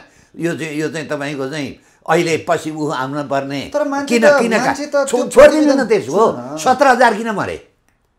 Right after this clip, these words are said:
Speaker 1: किन तपाईँ खालि त्यता मात्रै लानुहुन्छ? सत्र हजार छानबिन
Speaker 2: अब,
Speaker 1: हुनु पर्दैन।
Speaker 2: अब, अब तैँले
Speaker 1: छोडिदिनु न
Speaker 2: चोरी,
Speaker 1: त्यो कुरो।
Speaker 2: मैले पनि चोरी
Speaker 1: सत्र हजार
Speaker 2: हिसाब
Speaker 1: किन
Speaker 2: बराबर
Speaker 1: मारेन?
Speaker 2: सिद्धियो त?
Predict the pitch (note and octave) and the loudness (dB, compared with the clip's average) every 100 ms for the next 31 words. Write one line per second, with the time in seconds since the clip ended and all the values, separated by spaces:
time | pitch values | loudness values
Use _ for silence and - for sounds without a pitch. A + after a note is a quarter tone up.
0 | _ A3+ G3+ G3 E3+ D#3+ - E3 F#3 D#3 | _ 0 2 0 0 0 0 0 -4 -4
1 | D#3 C3+ B2 D#2+ E2 D2+ - _ _ _ | -6 -4 -4 -6 -12 -16 -16 _ _ _
2 | _ _ _ _ _ _ _ _ _ _ | _ _ _ _ _ _ _ _ _ _
3 | D3 D3 C3+ C#3 A#2 G2 B2 - B2 B2+ | -6 -4 -2 -4 -4 -10 -8 -8 -8 -6
4 | D#3 G3 G#3+ A3+ G#3+ A3+ A#3 C4+ D4 C4 | -2 -2 -2 -6 -2 0 2 2 4 2
5 | A#3+ F#3+ G3 F#3+ A#3+ B3 A3 A#3 B3+ C#4+ | 4 2 2 2 0 -2 2 4 6 6
6 | C4 B3 A#3 A#3+ A#3 G3 D3+ F#3 F#3 G3+ | 6 6 6 4 4 4 2 -2 -4 -2
7 | G3+ | 0